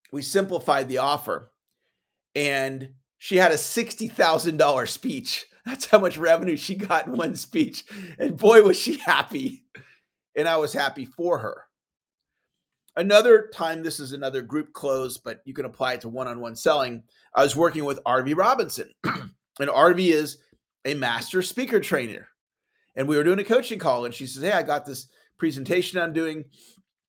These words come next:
She was telling me about it. We were working through the close, and she had a short amount of time. And one of the things in selling, we need to be mindful of how much time we have. For example,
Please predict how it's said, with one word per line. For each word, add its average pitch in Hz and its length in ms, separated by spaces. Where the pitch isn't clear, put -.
She 156 160
was 135 80
telling 160 220
me 156 60
about 143 200
it. 117 80
We 127 100
were 127 60
working 165 300
through 151 120
the 127 80
close, 143 680
and 151 120
she 214 140
had 208 120
a 165 60
short 220 440
amount 180 240
of 143 60
time. - 500
And 160 160
one 190 200
of 302 60
the 254 100
things 190 320
in 147 100
selling, 131 600
we 160 140
need 214 180
to 214 80
be 170 160
mindful 147 1200
of 151 100
how 131 160
much 156 240
time 220 260
we 165 120
have. - 320
For 214 160
example, 202 500